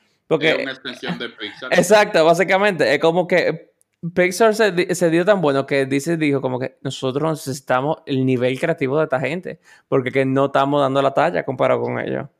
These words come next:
Speaker 2: Y tú
Speaker 1: Ese
Speaker 2: sabes que es una pena, porque se perdió un arte como el de la animación dos D, que es tan hermoso.
Speaker 1: Que yo lo prefiero que el, que la tres D. Pa'
Speaker 2: Y
Speaker 1: mí,
Speaker 2: que yo,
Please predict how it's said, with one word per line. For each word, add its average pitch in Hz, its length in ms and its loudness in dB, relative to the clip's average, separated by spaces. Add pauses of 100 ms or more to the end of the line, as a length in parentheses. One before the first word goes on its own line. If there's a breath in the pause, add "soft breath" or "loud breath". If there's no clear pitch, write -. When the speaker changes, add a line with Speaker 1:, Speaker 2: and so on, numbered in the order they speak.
(220 soft breath)
Speaker 2:
Y 135 140 -14
tú 139 80 -4
Speaker 1:
Ese 147 120 0
Speaker 2:
sabes - 200 -6
que 160 280 -8
es 139 220 -12
una 156 340 -12
pena, 101 540 -12 (400)
porque 117 520 -12
se 120 180 -14
perdió 117 840 -12
un 117 200 -18
arte 110 380 -12
como 104 240 -20
el 101 80 -18
de 104 100 -14
la 101 80 -16
animación 104 640 -20
dos 110 240 -18
D, 98 380 -20
que 98 220 -12
es - 280 -20
tan 110 240 -10
hermoso. 101 640 -16
Speaker 1:
Que 165 120 2
yo 147 100 4
lo 175 100 2
prefiero 147 640 0
que 139 100 -4
el, 131 380 -2
que 135 120 -2
la 131 140 0
tres 131 220 -6
D. 117 180 -2
Pa' 143 280 -4
Speaker 2:
Y 127 40 0
Speaker 1:
mí, 135 380 -2
Speaker 2:
que 139 160 -6
yo, 139 360 -10